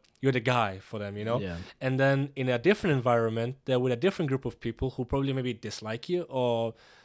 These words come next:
Speaker 1: they're just gossiping about you. They adopt to the red color where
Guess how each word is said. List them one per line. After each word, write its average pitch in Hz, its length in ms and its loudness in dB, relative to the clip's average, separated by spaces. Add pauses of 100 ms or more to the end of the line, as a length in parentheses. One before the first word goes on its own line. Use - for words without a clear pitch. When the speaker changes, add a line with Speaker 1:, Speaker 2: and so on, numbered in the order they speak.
(160)
Speaker 1:
they're 123 180 2
just - 260 -4
gossiping 131 440 0
about 147 220 6
you. 160 260 4 (600)
They 170 400 6
adopt 139 420 6
to 135 60 -2
the 117 140 2
red 151 280 8
color 110 480 2
where 117 480 2